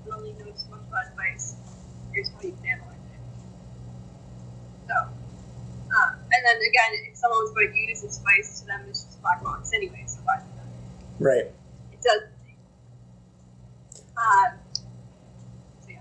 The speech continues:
Speaker 1: that's
Speaker 2: So this, so you made this parametric model. It runs, uh, on the computer, right? And you, you take a chip.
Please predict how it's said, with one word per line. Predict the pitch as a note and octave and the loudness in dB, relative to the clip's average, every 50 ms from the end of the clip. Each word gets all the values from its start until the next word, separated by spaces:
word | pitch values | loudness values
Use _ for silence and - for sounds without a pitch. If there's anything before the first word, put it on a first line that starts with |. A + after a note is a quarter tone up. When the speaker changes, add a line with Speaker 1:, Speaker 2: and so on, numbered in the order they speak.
| - - - - | -18 -18 -20 -20
Speaker 1:
that's | - - - - - - - - - - - - - - - | -20 -14 -12 -12 -10 -12 -12 -16 -18 -20 -20 -20 -18 -4 2
Speaker 2:
So | - - E3+ D#3+ | 6 8 10 10
this, | D#3 E3 E3 D#3+ D#3+ - - - - - | 10 10 10 10 8 6 6 6 6 8
so | F3 E3 | 10 10
you | D#3+ D#3+ D#3 | 10 8 8
made | D#3 E3 E3+ E3+ E3+ | 8 8 8 8 8
this | F3 E3+ - - | 8 8 8 8
parametric | - D3+ D3 C#3+ C#3 C3+ C#3 D3 - - | 6 6 8 8 8 6 6 4 2 4
model. | C3+ C3 C3+ C3+ C3+ C3 C3 C3 - | 6 8 10 10 10 10 10 8 8
It | - C3 - - | 8 6 6 6
runs, | C#3+ C#3 C#3 C#3 C#3 C#3+ C#3 C3 - - - - - - - - | 6 6 8 6 6 6 6 6 8 8 6 4 2 -2 -6 -2
uh, | - C3+ C3 B2+ B2+ B2+ B2+ B2+ B2+ B2+ - | 4 6 8 10 10 12 10 10 8 8 6
on | C#3+ C#3+ C#3+ | 6 6 6
the | C#3 | 6
computer, | C#3 - C#3 B2 B2+ B2+ A#2+ B2 A#2+ A#2+ C3+ C#3+ - - - - - - - - | 6 4 2 4 6 6 6 6 4 4 2 0 -6 -10 -14 -14 -14 -10 0 4
right? | B2 B2+ B2+ C3 - - - - - - - - - - - - - - - - - - - - | 8 8 8 8 6 2 -6 -14 -18 -18 -16 -16 -14 -14 -16 -16 -18 -18 -18 -18 -18 -6 0 4
And | D3 C#3+ C#3 C3+ | 6 6 6 6
you, | C3+ C#3 C#3 C3+ C3+ C3+ C3+ C3 C3 B2+ B2+ B2+ B2+ B2 - - - - - - - - - - - - - - - - - - - - | 4 6 8 8 10 10 10 10 10 10 10 10 8 8 6 2 -4 -12 -14 -12 -14 -14 -14 -14 -16 -16 -16 -16 -16 -14 -14 -6 2 4
you | F#3+ D3 | 6 6
take | C#3+ - E3 F3 F3 | 8 8 8 8 8
a | F3 | 6
chip. | - - - D3+ D3+ D#3 - - - | 6 8 8 8 8 6 4 0 -10